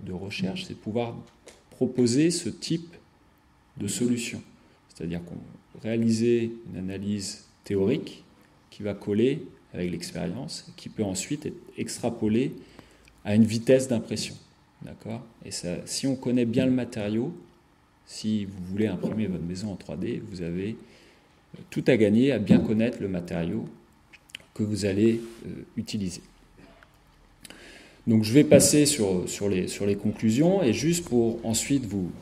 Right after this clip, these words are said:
vous présenter les activités de recherche qu'on a sur, euh, cette deuxième méthode. Donc, euh,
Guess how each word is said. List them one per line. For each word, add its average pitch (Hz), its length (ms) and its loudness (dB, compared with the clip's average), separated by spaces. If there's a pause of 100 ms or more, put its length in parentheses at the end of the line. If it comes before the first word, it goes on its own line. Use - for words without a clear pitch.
(160)
vous 110 80 -8
présenter 117 680 4
les 95 480 0
activités 117 460 2
de 123 80 4
recherche 127 500 2
qu'on 110 160 4
a 117 160 8
sur, 98 280 -4
euh, 85 260 -6
cette 95 240 -4
deuxième 104 320 2
méthode. 165 500 4 (1700)
Donc, 101 260 -2
euh, 95 460 2